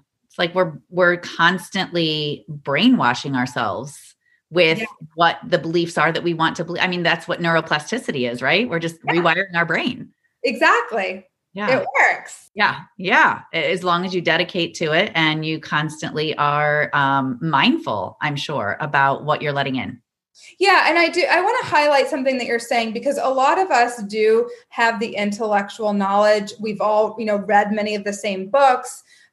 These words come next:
Speaker 2: We listen to Abraham Hicks or, you know, Jen Sincero, all the, you know, Gina DeVee, all the greats out there, Marianne Williamson.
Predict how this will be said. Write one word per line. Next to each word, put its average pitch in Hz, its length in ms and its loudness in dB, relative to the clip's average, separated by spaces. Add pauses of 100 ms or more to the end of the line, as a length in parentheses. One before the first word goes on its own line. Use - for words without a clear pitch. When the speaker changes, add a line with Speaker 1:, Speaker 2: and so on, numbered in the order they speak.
(100)
Speaker 2:
We 208 120 0
listen 214 300 -2
to 208 160 0
Abraham 202 460 -2
Hicks - 500 -2
or, 208 200 -2
you 240 100 -2
know, 202 200 0 (280)
Jen 226 240 2
Sincero, 262 680 2
all 214 220 2
the, 214 220 -2
you 226 80 -4
know, 214 120 -2
Gina 214 260 -4
DeVee, 262 500 0
all 226 160 0
the 220 100 -4
greats 254 440 -2
out 220 220 0
there, 233 140 0
Marianne 202 440 0
Williamson. 262 680 -2